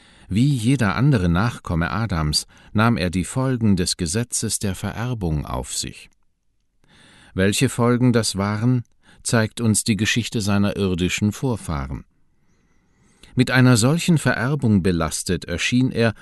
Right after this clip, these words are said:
um an unseren Leiden und Versuchungen teilzuhaben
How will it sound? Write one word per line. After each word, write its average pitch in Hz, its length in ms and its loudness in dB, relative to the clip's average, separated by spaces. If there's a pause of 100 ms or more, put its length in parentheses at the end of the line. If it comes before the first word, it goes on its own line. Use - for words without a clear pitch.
(100)
um 117 120 2
an 98 200 -2
unseren 135 460 2
Leiden 113 460 0
und 101 180 -4
Versuchungen 101 720 -2
teilzuhaben 73 840 -6